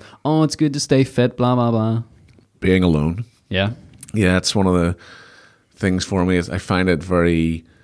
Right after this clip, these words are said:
Speaker 2: meditative. It's a, I mean, I do every so often go out. I used to go out with the bike club and whatever on a Sunday. Um,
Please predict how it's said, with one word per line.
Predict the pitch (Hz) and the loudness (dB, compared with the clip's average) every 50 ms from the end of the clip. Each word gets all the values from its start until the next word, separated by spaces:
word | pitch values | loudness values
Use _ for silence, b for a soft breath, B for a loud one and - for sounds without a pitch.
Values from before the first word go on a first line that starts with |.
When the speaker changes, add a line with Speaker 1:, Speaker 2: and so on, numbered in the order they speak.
| b b b b b b | b b b b b b
Speaker 2:
meditative. | - 85 85 85 85 85 90 82 - 101 92 90 92 95 92 95 98 - - b b b b b b b b - | -4 -2 0 0 2 0 0 -2 -2 -2 -2 0 0 0 -2 -2 -4 -8 -16 b b b b b b b b -8
It's | 123 - | -4 0
a, | 120 104 71 | 0 2 2
I | 98 | 2
mean, | 117 110 | 2 2
I | 107 107 | 2 2
do | 107 123 135 143 143 139 | 2 0 2 2 4 4
every | 127 120 117 110 | 4 2 2 0
so | - 113 107 98 | 0 0 2 2
often | 95 92 - - 98 95 | 2 0 -2 -4 -6 -4
go | 90 92 87 87 | -2 0 0 0
out. | 90 87 - | 0 -2 -2
I | - | -2
used | 101 110 123 120 - | 0 0 0 0 0
to | - | -2
go | 98 101 | 0 0
out | 95 - | 0 0
with | 85 87 87 | -2 -4 -6
the | 90 | -4
bike | 80 82 80 80 - | -2 -2 -2 -2 -4
club | - - 85 80 80 78 82 | -6 -6 -4 -4 -2 -4 -4
and | 78 82 | -6 -4
whatever | 80 80 78 78 82 82 80 80 80 80 | -4 -4 -4 -4 -2 -2 -2 -2 -2 -4
on | 78 78 | -6 -8
a | 80 | -8
Sunday. | - - 87 82 82 82 80 80 80 78 73 - - | -8 -8 -8 -8 -6 -6 -6 -6 -6 -6 -10 -12 -10
Um, | 82 80 78 78 78 78 76 73 - | -8 -6 -6 -4 -6 -6 -8 -10 -12